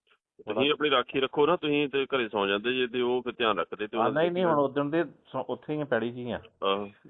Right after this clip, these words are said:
Speaker 2: ਆਹੋ।
Speaker 1: ਤੁਸੀਂ ਸਾ-, ਸਾਰਾ ਟੱਬਰ ਉੱਥੇ, ਸਾਰੇ ਪਾਸੇ ਧਿਆਨ ਰੱਖੋ ਆਪਣਾ।
Speaker 2: ਹਾਂ, ਨਹੀਂ, ਹੁਣ ਉੱਥੇ, ਉੱਥੇ ਹੀ ਰਹਿੰਦੇ ਆ ਤੇ ਉੱਥੇ ਹੀ ਵਿਹਲੇ
Speaker 1: ਹਾਂ।
Speaker 2: ਰਹਿੰਦੇ ਆ।
Speaker 1: ਡਿੱਗਦਾ, ਮੈਂ ਕਹਿੰਦਾ ਡਿੱਗਣ ਦੇ
Speaker 2: ਹਾਂ।
Speaker 1: ਉਦੋਂ ਉਹਨੂੰ ਉਦਾਂ ਹੀ ਪੁੱਛ ਲਓ ਉਹਨੂੰ।
Speaker 2: ਭਾਜੀ ਕਿੱਥੇ ਡਿੱਗਣ ਡੇ ਰੋਜ਼, ਉਹ ਤੇ ਕਿਸਮਤ ਚੰਗੀ ਸੀ, ਉਦਣ ਡਿੱਗਾ ਉਹ।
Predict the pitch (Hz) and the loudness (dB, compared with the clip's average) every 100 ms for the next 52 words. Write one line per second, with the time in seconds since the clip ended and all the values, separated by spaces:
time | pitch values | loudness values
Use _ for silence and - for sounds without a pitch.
0 | - 104 92 104 104 95 - 101 107 113 | -6 -4 0 -2 -2 -4 -2 -2 -2 -2
1 | 113 110 110 - 92 107 104 107 107 107 | -4 -4 -6 -16 -12 -6 -6 -6 -8 -8
2 | 98 104 90 87 113 123 113 107 117 127 | -6 -4 -4 -2 -4 -2 -4 -4 -6 -4
3 | 127 113 - 117 110 - 123 107 110 113 | -4 -6 -4 -6 -6 -6 -6 -4 -4 -4
4 | 120 113 - 113 101 101 113 107 107 107 | -4 -8 -8 -8 -4 -2 -2 -4 -6 -8
5 | 101 110 101 123 131 127 120 120 113 104 | -4 -6 0 2 4 4 2 2 2 2
6 | 117 127 120 117 110 113 117 110 104 98 | 2 2 2 2 2 0 0 0 -2 -4
7 | 101 120 120 117 98 98 98 101 131 123 | -4 -2 -2 -4 -4 -6 -6 -2 -2 -2
8 | 123 - - 123 110 110 113 110 110 113 | -4 -10 -10 -10 -8 -8 -4 -4 -2 -6
9 | 110 110 110 - - 113 107 104 104 107 | -6 -8 -8 -12 -10 -10 -8 -10 -8 -6
10 | 101 101 95 98 101 95 | -6 -8 -6 -2 -2 -4